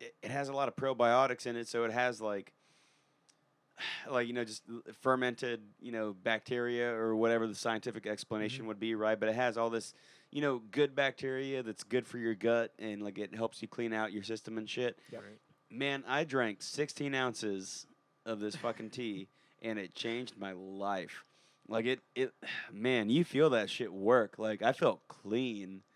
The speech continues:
Speaker 2: Nice. Well, that's
Speaker 1: after
Speaker 2: good.
Speaker 1: drinking
Speaker 2: That's
Speaker 1: that
Speaker 2: good.
Speaker 1: tea.
Speaker 2: That's good. Uh, note, listeners, lo-, you know, testing. Even, even this, even though Eddie may have gotten it as a gift, now he can test it, you know. Uh, now, there's another tea that I drink on a daily basis.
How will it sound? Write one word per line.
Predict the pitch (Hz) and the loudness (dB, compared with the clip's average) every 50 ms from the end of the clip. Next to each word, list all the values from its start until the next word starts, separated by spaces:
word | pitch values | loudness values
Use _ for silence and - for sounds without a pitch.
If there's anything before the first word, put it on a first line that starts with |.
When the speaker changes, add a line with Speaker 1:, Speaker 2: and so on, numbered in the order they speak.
| - | -14
Speaker 2:
Nice. | 117 135 165 151 117 - - - - | -10 -8 -8 -8 -8 -10 -14 -4 2
Well, | 113 185 | 6 6
that's | 220 214 | 6 6
Speaker 1:
after | 220 | 6
Speaker 2:
good. | 214 262 254 | 6 6 6
Speaker 1:
drinking | - - 120 | 6 4 2
Speaker 2:
That's | 120 170 156 110 | 2 2 2 2
Speaker 1:
that | - | 2
Speaker 2:
good. | 190 214 | 2 2
Speaker 1:
tea. | 190 139 107 87 117 | 2 2 -2 -4 -6
Speaker 2:
That's | 135 139 - | -6 -6 -4
good. | - 190 160 - - _ _ _ - _ _ _ - | -2 -2 -2 -2 -4 _ _ _ -20 _ _ _ -4
Uh, | 135 131 127 123 120 117 110 107 - - _ _ _ _ _ - | -2 0 0 0 -2 -4 -6 -8 -10 -14 _ _ _ _ _ -8
note, | 147 147 160 170 147 117 - _ - | 0 4 6 6 6 4 0 _ -8
listeners, | - 123 123 - - 135 135 135 - - | -6 -6 -6 -6 -6 -8 -8 -6 -4 0
lo-, | 135 143 147 - _ - | 0 0 0 -2 _ -12
you | 131 135 | -8 -6
know, | 131 123 117 113 _ _ _ _ _ _ _ _ _ - | -6 -6 -6 -8 _ _ _ _ _ _ _ _ _ -4
testing. | - 160 151 - - 135 123 | -2 -2 -2 -2 -2 -4 -2
Even, | 123 143 156 175 175 170 | 0 2 2 2 4 4
even | 190 214 226 226 220 | 4 4 6 10 10
this, | 214 190 175 | 10 10 8
even | 185 196 208 | 6 6 8
though | 208 208 202 | 8 8 8
Eddie | 160 165 180 190 196 190 170 156 | 8 8 8 8 8 6 4 2
may | 165 175 185 180 | 2 4 4 6
have | 185 175 147 131 127 | 6 4 2 0 2
gotten | - 170 175 180 | 6 6 8 8
it | 175 170 | 6 4
as | 156 | 2
a | 139 | 2
gift, | 131 185 208 208 202 - | 4 4 4 4 4 4
now | 151 147 151 | 4 4 4
he | 156 | 4
can | 143 143 | 2 0
test | - 151 143 131 - - | 0 0 0 0 0 -4
it, | 113 - | -10 -8
you | - 135 | -6 -6
know. | 131 131 127 123 _ _ - - - - _ _ - | -4 -4 -4 -4 _ _ -20 -20 -20 -20 _ _ -4
Uh, | - 139 135 131 127 123 120 - - _ _ _ _ _ - | -2 0 0 2 0 0 -2 -4 -8 _ _ _ _ _ -4
now, | 151 151 143 139 | 2 4 4 6
there's | 139 147 139 135 | 6 6 4 4
another | 143 156 214 254 | 6 6 6 6
tea | 247 - - 180 | 6 4 2 0
that | 147 139 135 | 2 4 6
I | 135 143 | 4 4
drink | 135 139 147 143 135 | 4 2 0 0 0
on | 139 135 | 0 0
a | 127 | 2
daily | 127 156 196 226 | 2 2 2 2
basis. | 170 143 127 127 127 139 151 - - | 2 2 2 0 0 -6 -10 -12 -14